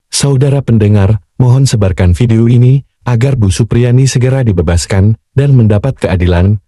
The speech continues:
dan kita berdoa semoga pihak ortu yang ternyata seorang polisi ini lebih dibukakan mata hatinya.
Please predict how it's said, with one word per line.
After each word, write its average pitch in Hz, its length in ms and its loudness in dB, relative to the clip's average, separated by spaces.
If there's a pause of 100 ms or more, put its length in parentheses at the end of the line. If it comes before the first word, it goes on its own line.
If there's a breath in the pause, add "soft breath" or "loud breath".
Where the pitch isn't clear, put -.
(100)
dan 92 240 0
kita 127 320 -2
berdoa 104 320 0
semoga 95 400 0
pihak 95 320 0
ortu 107 480 -2 (160)
yang 139 160 0
ternyata 113 480 0
seorang 87 400 -2
polisi 90 400 -2
ini 98 320 0 (240)
lebih 120 240 2
dibukakan 107 560 -2
mata 113 240 0
hatinya. 107 640 0